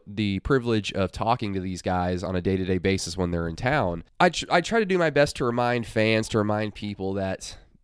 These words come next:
these guys are human beings. You know, when we lose sight of that, especially when you only watch them on T V or when you only see them in the arena doing one thing, playing basketball. And I'm not saying that you're, you're doing it actively,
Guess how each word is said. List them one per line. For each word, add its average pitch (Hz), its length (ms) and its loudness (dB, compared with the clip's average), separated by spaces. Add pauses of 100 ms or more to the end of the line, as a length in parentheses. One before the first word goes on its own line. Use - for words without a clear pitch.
these 202 300 -2
guys 190 280 2
are 151 220 2
human 135 320 -6
beings. 98 640 -8 (180)
You 127 80 -6
know, 135 140 2
when 139 140 0
we 151 100 2
lose 147 240 2
sight 135 240 2
of 123 80 -2
that, 107 160 0
especially 123 380 0
when 120 180 -2
you 104 180 -4
only 110 320 -2
watch 101 300 -2
them 101 160 -4
on 95 160 0
T 95 220 -10
V 98 180 -6
or 92 180 -2
when 95 140 -2
you 95 140 -4
only 98 260 0
see 104 180 -2
them 95 160 2
in 92 120 0
the 87 160 -2
arena 92 420 -2 (460)
doing 120 340 2
one 101 280 -2
thing, 92 360 0
playing 98 300 -4
basketball. - 640 -8 (440)
And 139 280 4
I'm 156 100 4
not 147 180 4
saying 127 280 -2
that 113 160 0
you're, 104 340 2 (580)
you're 131 180 -2
doing 120 300 -2
it 113 140 -2
actively, 98 640 -4